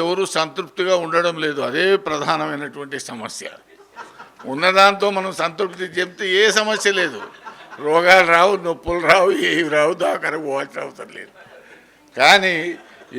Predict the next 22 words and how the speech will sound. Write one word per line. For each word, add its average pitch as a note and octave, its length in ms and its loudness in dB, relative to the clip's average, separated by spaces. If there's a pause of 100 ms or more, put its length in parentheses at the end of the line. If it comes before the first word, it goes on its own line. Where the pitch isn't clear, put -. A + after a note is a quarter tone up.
ఎప్పుడైతే G3+ 460 0 (140)
ఉన్నదానికంటే G3 840 2 (100)
ఎక్కువ G3+ 180 -6 (120)
ఊహించుకొని, C#3 540 -10 (760)
ఉన్నదానికంటే G3 800 2
ఎక్కువ G3 180 -6 (120)
కావాలనుకొని, E3 760 4 (540)
అది E3 240 0
వచ్చిన A3+ 220 -2 (100)
తర్వాత G#3+ 260 2 (140)
నిద్ర F#3 200 -4 (120)
కూడా G3 180 -2
పట్టదు. B2 340 -8 (1400)
ఇది F#3+ 160 8 (580)
మనం D#3+ 160 -2 (100)
అందరం F#3+ 300 0 (140)
కూడా F3+ 200 2 (220)
చవి D#3 180 -4 (100)
చూస్తున్నటువంటిదే. D#3 840 -8 (640)
కాబట్టి E3+ 500 -2 (920)
ఆ F3 40 8 (240)
వైపులు G3+ 500 -2